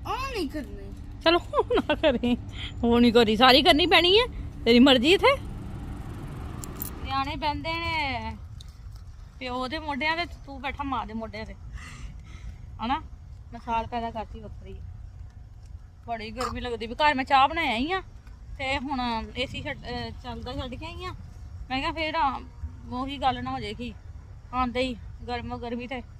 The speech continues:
Speaker 2: ਅੱਧਾ ਘੰਟਾ ਕੂਲਿੰਗ ਕਰਨ ਤੇ ਲੱਗ ਜਾਵੇ। ਆ ਇਦਾਂ ਦੇ ਮੂੰਹ ਬੜੇ ਬਣਾਉਂਦਾ। ਇਹਨੇ, ਇਹਨੇ ਕੈਮਰਾ ਚੱਲਦਾ ਵਾ, ਗੱਲ ਕਰਦੀ ਵੀ ਮੈਂ, ਹਨਾ? ਤੇ ਇਦਾਂ ਦਾ ਮੂੰਹ ਬਹੁਤ ਬਣਾਉਂਦਾ। ਤੇ ਉਹ ਬਾਅਦ ਵਿੱਚ ਮੈਨੂੰ ਫੋਨ 'ਚ ਲੱਗਦਾ ਹੁੰਦਾ ਪਤਾ,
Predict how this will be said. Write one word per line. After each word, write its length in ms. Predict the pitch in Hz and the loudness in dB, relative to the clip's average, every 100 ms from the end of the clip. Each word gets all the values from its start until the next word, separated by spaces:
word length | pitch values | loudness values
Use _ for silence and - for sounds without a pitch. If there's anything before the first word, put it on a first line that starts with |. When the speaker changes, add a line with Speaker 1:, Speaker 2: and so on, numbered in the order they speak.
| - - - | -18 -16 -6
Speaker 2:
ਅੱਧਾ 160 | 240 262 | -2 0
ਘੰਟਾ 240 | 262 220 | 0 -2
ਕੂਲਿੰਗ 320 | 220 220 220 | -4 -6 -4
ਕਰਨ 200 | 233 220 | -4 -4
ਤੇ 100 | 220 | -4
ਲੱਗ 120 | 220 | -6
ਜਾਵੇ। 240 | 202 180 190 - - - - - - - - - - - - - | -4 -6 -10 -12 -16 -18 -18 -18 -18 -18 -20 -20 -20 -18 -20 -6
ਆ 80 | 254 | -2
ਇਦਾਂ 260 | 285 220 285 | 0 0 -2
ਦੇ 100 | 294 | -2
ਮੂੰਹ 200 | 285 277 | -4 -4
ਬੜੇ 200 | 254 196 | -4 -4
ਬਣਾਉਂਦਾ। 380 | 208 240 220 190 - - 254 226 - - - 254 | -4 -4 -4 -6 -10 -14 -10 -8 -8 -10 -8 -2
ਇਹਨੇ, 280 | 269 277 | 0 0
ਇਹਨੇ 140 | 285 320 | -2 2
ਕੈਮਰਾ 300 | 294 254 247 | 2 4 0
ਚੱਲਦਾ 280 | 269 254 254 | -2 -2 0
ਵਾ, 100 | 269 | 0
ਗੱਲ 200 | 247 220 | -2 -2
ਕਰਦੀ 280 | 262 220 | -6 -6
ਵੀ 100 | 254 | -8
ਮੈਂ, 220 | 262 254 254 - - - - - | -6 -4 -4 -10 -14 -14 -14 -4
ਹਨਾ? 160 | 254 320 - - | 0 0 -4 -4
ਤੇ 260 | 240 202 202 - - - - - - - - - - - - - - - | -2 -2 -6 -10 -18 -16 -18 -18 -18 -18 -18 -18 -18 -20 -20 -20 -18 -12
ਇਦਾਂ 240 | 294 262 311 | -10 -2 -2
ਦਾ 80 | 311 | -2
ਮੂੰਹ 160 | 320 | -6
ਬਹੁਤ 160 | 302 302 | -4 -4
ਬਣਾਉਂਦਾ। 300 | 330 294 190 - - - - - - - - - - - - - - - - - - - - - - - | -4 -6 -6 -10 -20 -20 -20 -16 -16 -14 -16 -18 -20 -20 -20 -20 -14 -12 -12 -12 -12 -14 -14 -18 -18 -8
ਤੇ 80 | 262 | -2
ਉਹ 280 | 269 269 277 | 0 0 2
ਬਾਅਦ 260 | 285 277 | 8 8
ਵਿੱਚ 180 | 370 403 | 8 2
ਮੈਨੂੰ 180 | 339 330 | -2 -4
ਫੋਨ 400 | 311 277 262 254 | 0 0 2 0
'ਚ 100 | 247 | 0
ਲੱਗਦਾ 280 | 294 233 214 | 0 0 0
ਹੁੰਦਾ 200 | 269 226 | 0 0
ਪਤਾ, 320 | 214 233 330 | -2 -2 -2